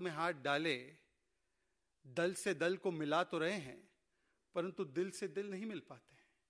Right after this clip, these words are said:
क्योंकि एक तरफ भारतीय जनता पार्टी और नरेंद्र मोदी जी की मिशन और विजन है, और दूसरी तरफ guarantee of commission, guarantee of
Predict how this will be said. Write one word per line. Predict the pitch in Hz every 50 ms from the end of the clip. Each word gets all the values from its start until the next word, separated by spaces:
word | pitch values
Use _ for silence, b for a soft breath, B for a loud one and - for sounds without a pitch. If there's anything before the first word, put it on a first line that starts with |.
| _ _ _ _ _ _ _ _ _ _ _ _ _ _ _ _ -
क्योंकि | 220 196 233
एक | 233 240 254 247 -
तरफ | - 240 254 247
भारतीय | 185 151 165 180 190 - - - 254 214
जनता | 240 226 190 - 233 226
पार्टी | - 214 190 190 190 - 247
और | 247 240 208
नरेंद्र | 185 175 175 175 208 233 240 233 240 233
मोदी | 220 220 220 196 226 202
जी | 190 226
की | 220 - 240 226
मिशन | 196 180 185 202 - - 262 240
और | 226 202 160
विजन | 147 180 190 - 269 254 240
है, | 190 165 147 131 139 - - _ _ _ _ _ _ _ _ _ _ _ _ _ _ _ _ _ _ _ -
और | 170 180 165
दूसरी | 143 180 208 196 - 240 240 -
तरफ | - 202 185 175 147 131 - - - - - - _ _ _ _ _ _ _ _ _ _ _ _ _ _ _ _ -
guarantee | 131 127 175 175 170 175 185 202 196 - 220 220 214 214
of | 175 165 - - - - 151
commission, | 151 156 165 156 - - 226 247 262 262 - _ _ _ _ _ _ _ _ _ _ _ _ _ _ _ _ _ _ _ - 123 117
guarantee | 175 170 170 175 196 208 190 226 220 220 208
of | 175 151